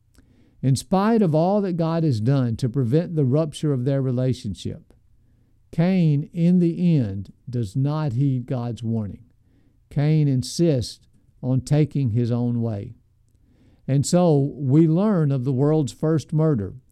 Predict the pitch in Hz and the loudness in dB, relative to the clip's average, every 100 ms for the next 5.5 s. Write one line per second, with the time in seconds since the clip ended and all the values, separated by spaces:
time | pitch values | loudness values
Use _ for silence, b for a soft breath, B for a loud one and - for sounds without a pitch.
0 | b b b 107 98 131 180 208 190 190 | b b b -6 -4 -2 0 0 0 0
1 | 180 175 175 160 160 127 104 92 - _ | 0 0 -2 -2 0 0 -2 -8 -14 _
2 | _ _ - 143 156 147 139 - 165 170 | _ _ -2 2 4 2 0 -2 -2 -2
3 | - 165 117 139 143 151 135 127 101 92 | -2 -2 0 0 0 -2 -2 -2 -2 -6
4 | 87 - _ _ _ - 120 107 - 135 | -14 -18 _ _ _ -8 -6 -6 -2 0
5 | 120 104 90 90 | 0 -2 -6 -8